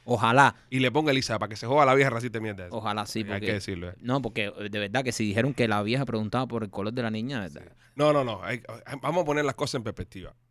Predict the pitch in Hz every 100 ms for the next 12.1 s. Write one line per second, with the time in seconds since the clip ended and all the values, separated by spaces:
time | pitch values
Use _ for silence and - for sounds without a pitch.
0 | _ _ 117 175 262 - 92 98 104 101
1 | 143 120 123 110 107 117 95 107 104 90
2 | 82 - _ 104 - _ _ _ _ -
3 | 101 92 151 170 135 151 120 104 98 80
4 | 80 _ _ _ _ _ _ - 98 98
5 | - 101 135 123 104 90 85 82 107 107
6 | 101 - 101 135 - 104 104 104 - 117
7 | 135 110 113 98 - - _ 95 101 101
8 | 104 101 - 85 90 - 98 107 131 104
9 | 104 123 113 107 120 110 104 98 123 127
10 | 113 120 120 127 107 104 90 _ _ -
11 | 131 170 180 160 147 160 139 120 110 -